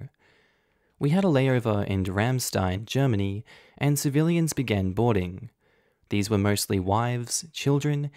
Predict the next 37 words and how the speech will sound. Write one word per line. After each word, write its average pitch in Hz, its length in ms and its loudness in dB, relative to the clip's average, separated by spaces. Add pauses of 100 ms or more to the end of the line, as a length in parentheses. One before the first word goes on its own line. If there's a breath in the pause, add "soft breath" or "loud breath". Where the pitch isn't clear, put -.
(200 loud breath)
and 139 260 0
other 151 220 0
dependents 113 720 -2
of 107 200 -4
those 113 260 0
deployed 101 420 -2
to 95 100 -6
Europe. 98 520 -4 (680 soft breath)
It - 120 -4
had 139 160 2
to 143 80 -2
be 123 140 0
obvious 107 680 0
those 117 240 2
of 107 100 -2
us 101 240 0
already 95 300 0
on 92 80 0
the 90 80 -2
plane 110 320 -2
were 98 60 -4
coming 101 260 -4
back 95 240 -4
from 98 140 -2
deployment. 98 840 -4 (600 soft breath)
We 101 120 2
were 98 160 4
in 95 140 0
desert-patterned 107 680 -2
camo, 143 460 -2 (260 loud breath)
glassy-eyed 117 720 0
from 104 160 -2
the 98 60 2
mental 120 420 0
and 104 160 -2
physical 98 420 -4
fatigue, 120 680 -4